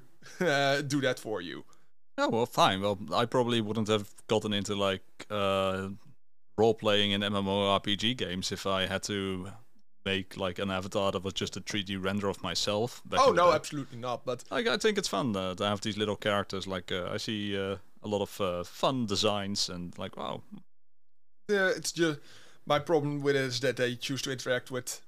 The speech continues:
Speaker 1: uh, the world, and they are entirely themselves for the most part. Uh, but they just choose to substitute their face.
Speaker 2: Yeah, but this is also, like, a day job, day job, like, uh, they, they do, like, hours of content a day,
Speaker 1: Oh,
Speaker 2: right?
Speaker 1: yes,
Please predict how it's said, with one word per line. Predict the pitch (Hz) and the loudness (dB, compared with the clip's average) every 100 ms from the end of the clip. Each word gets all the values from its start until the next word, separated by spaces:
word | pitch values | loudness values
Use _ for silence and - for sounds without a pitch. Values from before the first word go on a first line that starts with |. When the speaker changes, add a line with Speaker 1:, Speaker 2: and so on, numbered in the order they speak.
| - | -4
Speaker 1:
uh, | 123 123 123 123 123 123 - | 0 2 4 2 2 -2 -10
the | 123 | -4
world, | 123 120 120 - - | 0 0 -2 -6 -6
and | 123 117 | -6 -2
they | 117 117 | -2 0
are | 113 117 | 0 -2
entirely | 117 139 120 117 117 113 - - 135 | -2 0 0 0 -4 -8 -14 -12 -2
themselves | 127 117 135 117 123 - - | 0 2 0 0 -2 -4 -8
for | - | -8
the | 110 | -6
most | 110 120 - | -4 -4 2
part. | 107 - - - - - - - - | 4 4 0 -16 -16 -18 -18 -18 -4
Uh, | 135 131 120 | 2 4 2
but | 117 135 123 - - | 4 2 2 -2 -6
they | 143 127 | 0 0
just | 131 120 - | 0 -4 -2
choose | 139 120 | -6 -4
to | 127 | -2
substitute | - 110 - 104 104 | -2 -2 -10 -8 -10
their | 92 | -10
face. | - - - - - - - 123 | -10 -4 0 0 -2 -18 -10 -6
Speaker 2:
Yeah, | |
but | 127 | -2
this | 214 220 | -2 -2
is | 190 | 0
also, | 190 185 | 0 0
like, | 185 160 | 0 -2
a | 117 | 0
day | 156 202 | 0 2
job, | 95 90 - - - | 0 -2 -4 -6 0
day | 151 | 0
job, | 139 90 | 0 -4
like, | 92 87 95 - 127 - | -2 -4 -4 -8 -14 -8
uh, | 104 92 92 | -4 -4 -4
they, | 98 107 113 110 110 - - - - - - | -4 -2 -2 -2 -6 -8 -14 -16 -16 -10 -2
they | 113 | -2
do, | 120 | 0
like, | 113 107 - - - - - - - - - | -2 -2 -4 -16 -16 -18 -18 -16 -14 -8 -2
hours | 120 107 101 | 0 2 0
of | - | 0
content | 117 113 107 | 0 0 0
a | 98 | 0
day, | 131 135 | 0 4
Speaker 1:
Oh, | 226 | 6
Speaker 2:
right? | 156 | 6
Speaker 1:
yes, | 120 - | 6 0